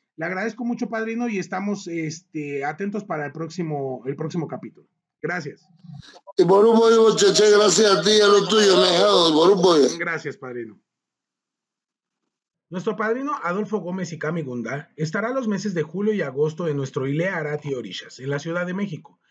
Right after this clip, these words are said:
Speaker 1: entregando mano de Orula, guerreros, Osain, Orun, Olokun de Babalao y hechos de Odun. Asimismo, estará registrando por medio de Cuele, le dará de comer a Orula y guerreros de varios de nuestros ahijados.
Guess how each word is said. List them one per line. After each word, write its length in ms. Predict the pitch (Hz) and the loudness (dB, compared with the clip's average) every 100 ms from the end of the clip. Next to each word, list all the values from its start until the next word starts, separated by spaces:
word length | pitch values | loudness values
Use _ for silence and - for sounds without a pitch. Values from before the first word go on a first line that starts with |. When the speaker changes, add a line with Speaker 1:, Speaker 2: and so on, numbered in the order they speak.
| _ | _
Speaker 1:
entregando 480 | 160 170 185 208 240 | -8 -6 -4 -4 -4
mano 240 | 208 180 156 | -4 -6 -4
de 80 | |
Orula, 460 | 135 160 170 165 175 | -4 -2 -2 -4 -4
guerreros, 640 | 147 135 156 175 165 160 160 | -6 -2 -2 0 -2 -4 -8
Osain, 580 | 127 - 160 165 175 - | -10 -6 -6 -6 -8 -8
Orun, 440 | 190 202 185 185 156 | -4 -2 -4 -6 -2
Olokun 340 | 180 208 226 | -2 -2 -2
de 60 | 165 | -2
Babalao 500 | 143 139 147 180 175 | -2 -4 -4 -4 -6
y 140 | 139 | -8
hechos 240 | 139 151 | -6 -8
de 80 | 113 | -6
Odun. 280 | 107 92 87 _ _ _ _ | -12 -14 _ _ _ _ _
Asimismo, 460 | 185 208 269 240 226 | -6 -2 0 0 0
estará 280 | 208 165 170 | -2 -4 -4
registrando 540 | 180 - - 143 160 | -6 -12 -10 -6 -4
por 120 | 139 | -4
medio 220 | 123 143 139 | -4 -2 -4
de 140 | 120 | -4
Cuele, 420 | 143 160 151 156 - _ - | -2 -2 -2 -4 -8 _ -10
le 80 | 139 | -6
dará 200 | 147 185 | -4 -6
de 80 | |
comer 240 | 196 156 170 | -6 -8 -2
a 40 | |
Orula 320 | 147 180 226 | -2 -2 -4
y 60 | 208 | -2
guerreros 320 | 151 151 175 | -2 -2 -2
de 60 | 147 | -4
varios 260 | 131 147 | -4 -6
de 60 | 127 | -6
nuestros 360 | 120 - 117 147 | -12 -12 -10 -8
ahijados. 540 | 135 185 151 104 _ | -8 -8 -10 -14 _